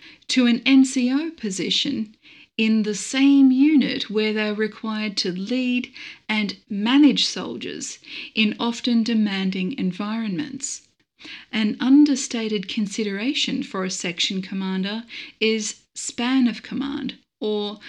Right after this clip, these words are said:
the number of direct reports or subordinates. The section commander has at least seven direct reports. By comparison, a subunit commander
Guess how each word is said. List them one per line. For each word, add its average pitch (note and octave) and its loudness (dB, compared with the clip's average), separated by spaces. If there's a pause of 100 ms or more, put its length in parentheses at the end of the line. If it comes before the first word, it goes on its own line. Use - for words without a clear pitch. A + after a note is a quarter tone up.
(220)
the A3 0
number A#3+ 2
of F#3+ -6
direct G3+ -4
reports G#3 -8
or F#3 -8
subordinates. A3 -6 (920)
The A3+ 0
section E4+ 2
commander G3+ -2
has G3+ -4
at - -8
least G#3+ -4
seven B3 0
direct A3 -4 (100)
reports. - -10 (400)
By G3 -2
comparison, B3+ 0 (220)
a G3+ -4
subunit A3+ -4
commander F#3+ -6